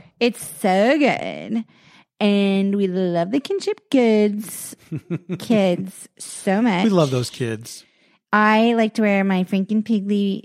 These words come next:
Speaker 1: shirt watching the watch-alongs. And, uh, anyway, that's really fun.
Speaker 2: <laughs> Agreed.
Speaker 1: So what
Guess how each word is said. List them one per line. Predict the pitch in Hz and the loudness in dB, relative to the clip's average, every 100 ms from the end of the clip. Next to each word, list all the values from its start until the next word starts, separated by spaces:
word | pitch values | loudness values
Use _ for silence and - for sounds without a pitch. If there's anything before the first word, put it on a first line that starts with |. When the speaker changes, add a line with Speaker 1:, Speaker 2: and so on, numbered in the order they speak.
| - | -12
Speaker 1:
shirt | - 214 202 202 - _ _ | -6 -2 0 0 -4 _ _
watching | 208 190 - 202 202 | -4 -4 -2 0 2
the | |
watch-alongs. | 196 202 - 226 226 226 226 240 - - - _ - - _ _ _ | 0 -2 0 0 2 4 2 0 -4 -20 -20 _ -20 -20 _ _ _
And, | 202 196 190 185 190 | 0 2 2 2 0
uh, | 190 185 180 180 190 196 - _ - - _ _ _ _ _ _ _ _ - - - | 2 2 2 2 0 -4 -12 _ -18 -18 _ _ _ _ _ _ _ _ -20 -8 -2
anyway, | 480 427 240 | 0 2 2
that's | 277 311 - | 2 0 -2
really | 508 480 311 | 0 0 0
fun. | 202 190 240 220 - _ _ _ _ _ _ - | 0 2 0 -4 -14 _ _ _ _ _ _ -8
Speaker 2:
<laughs> | - 480 480 294 - - 349 - 339 247 | -2 0 2 2 2 0 0 2 0 2
Agreed. | 277 233 277 339 392 135 - - - | 0 2 2 4 2 0 -10 -18 -20
Speaker 1:
So | - 392 | -2 0
what | 415 | 2